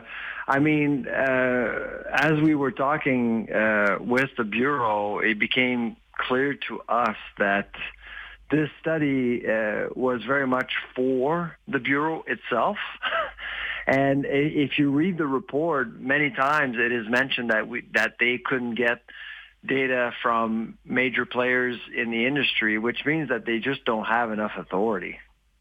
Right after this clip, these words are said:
And, and that's the, that's the biggest problem, I think. And, and of course, nobody will actually, uh, will admit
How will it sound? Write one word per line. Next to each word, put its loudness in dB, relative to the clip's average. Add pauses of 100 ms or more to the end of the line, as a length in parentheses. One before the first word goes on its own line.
(240)
And, 2
and 0
that's 0 (100)
the, -2
that's -2
the 0
biggest -4
problem, 0
I 0
think. -6 (140)
And, 0 (320)
and 2
of -2
course, 0 (440)
nobody 2
will 2
actually, 0 (400)
uh, 4
will 4
admit 2